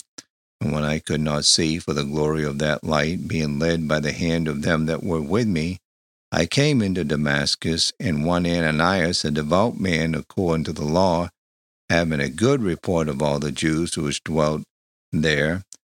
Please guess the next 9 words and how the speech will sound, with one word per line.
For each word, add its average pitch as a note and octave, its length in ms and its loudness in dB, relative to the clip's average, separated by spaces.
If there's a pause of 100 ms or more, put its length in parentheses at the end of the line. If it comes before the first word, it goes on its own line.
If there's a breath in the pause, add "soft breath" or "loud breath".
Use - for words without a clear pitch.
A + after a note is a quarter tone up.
(100)
came A#2 280 2
unto F2 200 0
me, D2 480 -2 (880)
and F2 420 -2 (180)
stood A#2+ 400 2
and E2 160 0
said F#2 360 2
unto E2+ 160 0
me, D#2+ 380 0